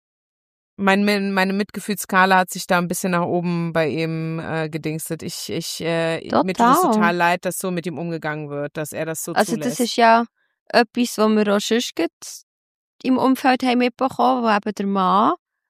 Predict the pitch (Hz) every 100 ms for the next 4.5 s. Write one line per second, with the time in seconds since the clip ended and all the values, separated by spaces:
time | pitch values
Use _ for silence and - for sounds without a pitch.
0 | _ _ _ _ _ _ _ _ _ -
1 | 254 240 247 240 240 233 226 - 220 254
2 | - 208 214 240 226 208 - - 226 226
3 | 220 202 - - 208 220 - - 214 214
4 | - - 208 208